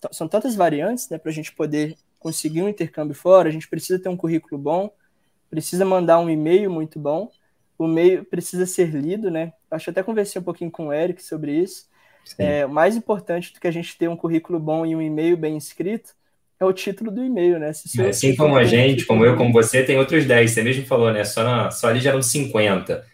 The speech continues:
Speaker 2: Tem gente na Índia, na China, no Japão, na Indonésia, na África do Sul, tem gente boa em todos os cantos.
Speaker 1: Exatamente. E os professores de Harvard, eles recebem cem, cento e cinquenta e-mails por dia,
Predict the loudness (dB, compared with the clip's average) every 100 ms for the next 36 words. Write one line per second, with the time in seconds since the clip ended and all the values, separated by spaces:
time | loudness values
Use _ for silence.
0 | _ -6 0 0 0 0 2 2 0 -2
1 | -2 0 0 2 0 0 0 2 2 0
2 | -2 0 2 2 2 2 2 2 2 0
3 | -4 -16 -6 -4 0 0 0 -2 0 0
4 | 0 0 0 0 0 -2 -6 -10 -10 -18
5 | _ _ _ _ -16 -8 -6 -4 -2 -4
6 | -8 -4 -4 -4 -6 -4 -4 0 -2 0
7 | -2 0 0 0 -4 -10 -10 -10 -4 -4
8 | -2 -6 -10 -14 -8 -4 -4 -4 -6 -8
9 | -10 -10 -12 -10 -10 -8 -6 -4 -6 -4
10 | -4 -2 -2 -4 -4 -6